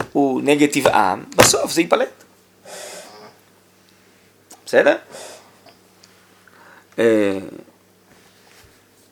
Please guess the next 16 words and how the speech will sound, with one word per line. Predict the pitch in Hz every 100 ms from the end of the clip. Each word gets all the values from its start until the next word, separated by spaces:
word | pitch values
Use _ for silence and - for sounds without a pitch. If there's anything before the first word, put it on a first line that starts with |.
| _ _ _ _ _
תסתכלו | - 120 123 202 220
רגע | 180 156
אחד | 190 196
בכל | 139 - 147 175
זאת | 147 147
בשורה | 135 123 147 170
הרביעית | 160 139 131 208 233
כאן | 123 123
בעמוד | 135 180
פט, | - 139 277 269 196 - - -
למה | 143 233
זה | 220
קורה | 147 139
אצל | 127 123
שאר | 117 120 117
העמים? | 110 98 107